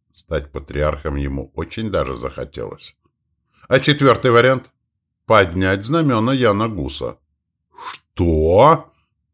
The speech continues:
ахнул Феофил. «Это сразу привлечет к нам массу его сторонников,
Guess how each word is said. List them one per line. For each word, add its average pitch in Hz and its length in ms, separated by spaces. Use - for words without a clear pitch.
ахнул 67 500
Феофил. 65 560
«Это 143 280
сразу 147 400
привлечет 110 580
к - 40
нам 101 160
массу 101 340
его 95 180
сторонников, 90 760